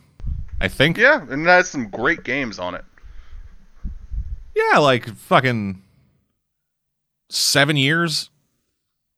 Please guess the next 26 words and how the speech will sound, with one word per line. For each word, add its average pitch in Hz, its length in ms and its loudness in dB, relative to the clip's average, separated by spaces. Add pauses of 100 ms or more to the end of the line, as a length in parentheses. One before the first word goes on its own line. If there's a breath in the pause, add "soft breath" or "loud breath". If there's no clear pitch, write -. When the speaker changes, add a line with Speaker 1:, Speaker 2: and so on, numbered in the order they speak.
(3000)
Speaker 1:
That's 143 140 0
a - 20 -2
decent 113 380 2
fucking 104 440 0 (360 loud breath)
run. 123 420 0 (960 soft breath)
Speaker 2:
The - 80 -6
Game 160 220 0
Boy 120 160 2
had 107 120 2
a 104 40 -4
longer 92 420 -4
run, 87 280 -8
but 87 280 -6 (260)
<laughs> - 280 -12
you 147 180 -2
know 135 60 0
who's 123 120 -4
gonna 117 200 -4
beat 110 180 -6
the - 60 -6
Game 98 300 -2
Boy? 92 260 -6 (200)
Speaker 1:
Yeah. 101 260 2 (440)
P 110 100 2
S 101 120 2
two? 113 200 2